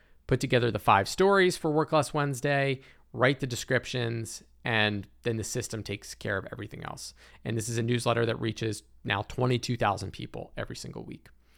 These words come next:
As always with systems, how do we start? You write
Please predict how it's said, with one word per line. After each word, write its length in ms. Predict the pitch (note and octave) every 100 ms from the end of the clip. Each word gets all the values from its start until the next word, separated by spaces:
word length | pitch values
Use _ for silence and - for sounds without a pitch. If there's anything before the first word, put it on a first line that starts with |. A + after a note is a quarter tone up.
| - - - - _ _ _ _ _ _ -
As 200 | A2+ D3
always 320 | E3 G#3 F#3+
with 140 | D3+ D#3
systems, 640 | D3 A#2 A#2+ G#2 G#2+ - -
how 160 | A2
do 80 | B2+
we 100 | C#3+
start? 420 | C3 - G2 - _ -
You 120 | A#2+
write 280 | A2+ A2